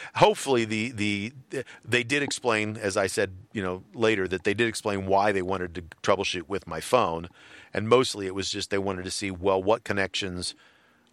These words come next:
are, is your account trying to make? Where, where are the, you know, where are we dropping the ball here? And, and show them screenshots of me going through the process of loading the app and then scrolling down and searching and finding the thing and,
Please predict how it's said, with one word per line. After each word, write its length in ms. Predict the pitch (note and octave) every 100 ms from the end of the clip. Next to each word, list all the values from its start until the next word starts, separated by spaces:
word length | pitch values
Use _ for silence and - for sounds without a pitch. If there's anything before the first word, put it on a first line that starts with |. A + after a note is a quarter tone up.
| -
are, 240 | G#2 G#2+ -
is 300 | G#2+ G2 F#2+
your 340 | F#2+ F#2 F2+ _
account 340 | F2+ - G2+ -
trying 260 | G2+ F#2
to 140 | F2+ F#2
make? 400 | F2 G2 E2+ -
Where, 240 | F2+ G2
where 300 | F#2+ G2 G2
are 80 | F#2
the, 160 | F2+ G2+ G2
you 80 | G2+
know, 80 | D#2+
where 220 | F#2 D3+
are 40 |
we 100 | D3+
dropping 300 | A#2+ B2 A#2+
the 60 | F#2+
ball 220 | G#2 G2
here? 240 | E2 C#2 A#1+ - - - - _ -
And, 320 | G2+ G2 G2
and 180 | A#2 A2+
show 220 | G2+ C#3
them 160 | C3 A2+
screenshots 760 | G#2 - B2 A2+ A#2 F#2+ -
of 220 | - G#2+ F#2+
me 140 | G#2
going 280 | G2 G#2+ G2+
through 120 | G#2
the 60 | F2+
process 580 | - A#2+ G#2+ F#2+ F#2 -
of 140 | F2
loading 420 | G2 G#2 G2+ F#2+ - - _
the 200 | F#2+ G#2
app 300 | F#2+ F#2+ G#2+ -
and 240 | G2 F#2 F2+
then 140 | F2
scrolling 480 | F2+ - A2 G2+ G2
down 240 | F#2+ F#2+
and 100 | F#2+
searching 380 | - G2+ - G2
and 100 | F2
finding 400 | - F#2 G2 G2
the 80 | F2
thing 340 | - F#2+ G2+
and, 100 | F#2+